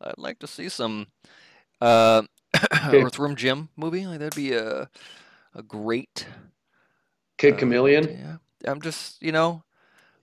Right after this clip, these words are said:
Speaker 1: ToeJam and Earl?
Speaker 2: They will do it. They will do it. You know they will.
Speaker 1: A
Speaker 2: And if they
Speaker 1: series?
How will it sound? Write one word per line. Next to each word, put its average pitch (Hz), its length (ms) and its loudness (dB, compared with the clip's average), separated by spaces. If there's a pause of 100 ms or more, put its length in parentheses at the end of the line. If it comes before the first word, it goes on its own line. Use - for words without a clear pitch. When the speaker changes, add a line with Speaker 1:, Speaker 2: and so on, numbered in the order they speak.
(640)
Speaker 1:
ToeJam 151 340 2
and 120 80 -2
Earl? 156 260 -2 (2750)
Speaker 2:
They 247 160 8
will 208 300 10
do 151 200 4
it. - 140 -4 (300)
They 208 200 8
will 202 420 6
do 196 280 4
it. 202 280 2
You 208 160 -12
know 175 240 0
they 196 160 6
will. 131 420 -4
Speaker 1:
A 131 40 4
Speaker 2:
And 131 80 4
if - 40 -8
they 143 80 -2
Speaker 1:
series? 143 380 2